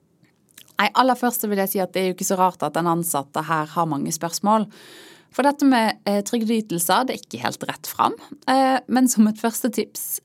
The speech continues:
så vil jeg lese meg opp på informasjonen som finnes på nav sine hjemmesider. Altså, det er blitt veldig gode, <laughs> veldig gode sider. Og her finnes det mye relevant og god informasjon, og de gis, eh, svar på en pedagogisk måte på mange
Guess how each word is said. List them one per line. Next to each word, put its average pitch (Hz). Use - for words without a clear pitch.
så 233
vil 214
jeg 208
lese 180
meg 190
opp 202
på 170
informasjonen 180
som -
finnes 170
på 185
nav 185
sine 147
hjemmesider. 151
Altså, 196
det 196
er 180
blitt 175
veldig 190
gode, 170
<laughs> 180
veldig 226
gode 180
sider. 185
Og 220
her 240
finnes 220
det 190
mye 202
relevant 180
og 190
god 180
informasjon, 175
og 220
de 214
gis, 214
eh, 180
svar 240
på 220
en 202
pedagogisk 190
måte 170
på 262
mange 196